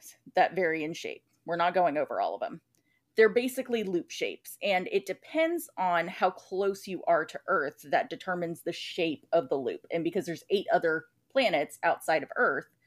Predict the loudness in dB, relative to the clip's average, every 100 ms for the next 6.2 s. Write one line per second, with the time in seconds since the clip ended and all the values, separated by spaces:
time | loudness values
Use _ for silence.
0 | _ _ 2 2 2 -4 -4 -6 -6 -6
1 | -8 -8 -18 -20 _ _ _ _ _ _
2 | _ -4 6 8 8 0 _ 0 0 0
3 | -4 -6 -6 -8 -4 -4 -4 -8 -4 -2
4 | 0 -2 -4 -8 -10 -6 -4 -2 -2 -2
5 | -2 -4 0 2 2 0 -2 0 -2 -2
6 | -6 -6